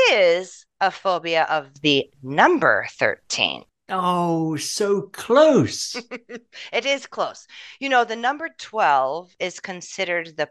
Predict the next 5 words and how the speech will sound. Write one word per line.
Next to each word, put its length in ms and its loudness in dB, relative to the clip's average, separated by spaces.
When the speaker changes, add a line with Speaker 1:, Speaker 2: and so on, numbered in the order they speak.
Speaker 1:
perfect 640 -6
number 500 -8
in 220 -8
some 340 0
cultures. 640 -12